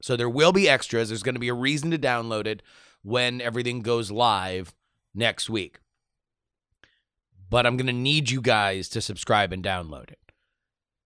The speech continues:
This is maybe the most accessible thing I've ever done in my entire life, and hopefully you've realized that it took a lot of effort to put it together.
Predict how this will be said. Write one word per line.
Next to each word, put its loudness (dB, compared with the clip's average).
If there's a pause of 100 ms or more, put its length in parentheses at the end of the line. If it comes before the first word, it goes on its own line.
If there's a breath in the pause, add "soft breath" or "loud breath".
(600)
This -2
is 0 (160)
maybe 4
the 2
most 0
accessible 0
thing -2
I've -2
ever -4
done -2
in -6
my -6
entire -4
life, 2
and -6
hopefully 2
you've -4
realized -2
that -4
it -8
took -8
a -8
lot -4
of -12
effort -10
to -16
put -10
it -14
together. -2